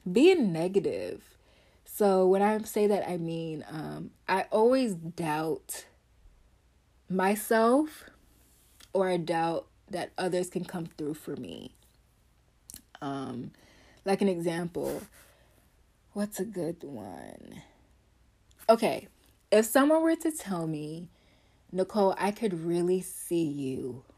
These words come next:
on T V <sighs> hosting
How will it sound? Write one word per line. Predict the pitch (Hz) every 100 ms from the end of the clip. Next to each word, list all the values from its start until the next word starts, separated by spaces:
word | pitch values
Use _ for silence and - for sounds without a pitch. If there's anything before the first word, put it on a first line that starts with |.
| _
on | 165 160 165
T | - 175 170
V | 151 107 - - - _ _ _ _ _ _ _ _ _ _ _ _ _ _ -
<sighs> | - - - - - -
hosting | 233 240 254 - - 226 208 196 185 180 175